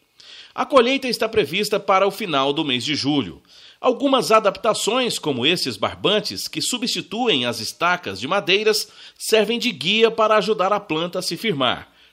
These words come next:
Quanto mais alta a planta fica, mais frutos irá produzir.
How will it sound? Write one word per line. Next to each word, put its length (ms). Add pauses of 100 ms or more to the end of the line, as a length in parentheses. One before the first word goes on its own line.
(140)
Quanto 320
mais 300
alta 340
a 60
planta 340
fica, 500 (200)
mais 480
frutos 420
irá 220
produzir. 580